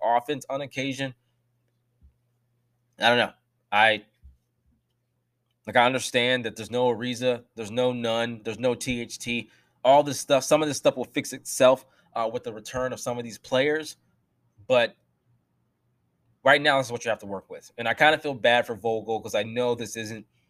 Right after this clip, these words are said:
really what he expected to have at his disposal, 'cause he's also missing Wayne Ellington, just a sniper, uh, one of the gr-, best snipers in the N B A. He doesn't have that. He doesn't have T H C. He doesn't have Ellington. He doesn't have Nunn.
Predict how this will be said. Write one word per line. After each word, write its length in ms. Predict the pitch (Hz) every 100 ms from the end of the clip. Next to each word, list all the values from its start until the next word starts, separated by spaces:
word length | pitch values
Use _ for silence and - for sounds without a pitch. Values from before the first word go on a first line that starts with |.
| _
really 500 | 107 98 143 135 127 _ _ _ _ _ _
what 120 | 131
he 80 | 123
expected 320 | 113 127 120
to 80 | 110
have 260 | 107 110 107
at 60 |
his 140 | 110 104
disposal, 600 | 98 - 110 104 110 - _ -
'cause 100 | 113
he's 80 |
also 320 | 120 127 - 117
missing 400 | 117 - 107 101
Wayne 320 | 113 113 -
Ellington, 560 | 110 113 113 - 110 101
just 220 | - 113 110
a 60 |
sniper, 600 | - - 117 - 117 120 _ _ _ _ _ -
uh, 180 | 104 92
one 220 | 92 113
of 20 |
the 60 | 107
gr-, 140 | 98 110 -
best 220 | 120 -
snipers 320 | 120 113 104
in 60 | 107
the 120 | 110
N 80 | 107
B 180 | 104
A. 240 | 113 117 - _ _ _ _
He 80 | 139
doesn't 240 | 139 120
have 380 | 98 117 120 117
that. 160 | 95 90
He 60 |
doesn't 200 | 104 113
have 200 | 120 117
T 140 | - 120
H 140 | 107
C. 160 | - 113
He 60 |
doesn't 180 | 110 104
have 240 | 101 117 107
Ellington. 300 | 104 104 113
He 20 |
doesn't 220 | 107 98
have 320 | - 117 110
Nunn. 340 | 101 104 104